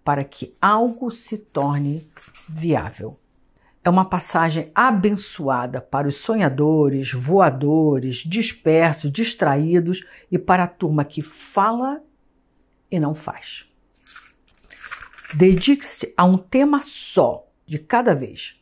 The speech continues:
Assim sua mente funcionará como uma ferramenta de concretização. Muita coisa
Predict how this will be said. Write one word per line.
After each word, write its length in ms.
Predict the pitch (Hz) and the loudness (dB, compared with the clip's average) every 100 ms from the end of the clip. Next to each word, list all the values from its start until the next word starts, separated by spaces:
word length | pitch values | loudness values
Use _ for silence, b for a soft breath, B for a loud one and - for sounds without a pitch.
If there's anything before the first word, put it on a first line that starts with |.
| - | -4
Assim 360 | 180 180 214 220 | -4 -2 -6 -6
sua 240 | - 202 | -4 -4
mente 340 | 151 143 143 | -2 -2 -4
funcionará 960 | - _ - 277 - 165 139 160 180 185 B B B | -14 _ 0 0 0 -2 0 2 0 -2 B B B
como 160 | - 160 | -10 -4
uma 220 | 156 156 | -2 -2
ferramenta 1080 | 156 - 208 226 180 156 143 143 143 151 156 B _ _ | -4 -8 -2 0 0 0 0 -2 -2 -6 -6 B _ _
de 120 | 156 | -14
concretização. 1040 | - 165 156 147 - 151 131 - - - - _ _ - | -6 -4 -4 -6 -8 -10 -10 -10 -12 -14 -16 _ _ -2
Muita 420 | 165 233 - 156 | 0 0 -4 -14
coisa 580 | - 143 143 143 156 | -10 -6 -6 -6 -12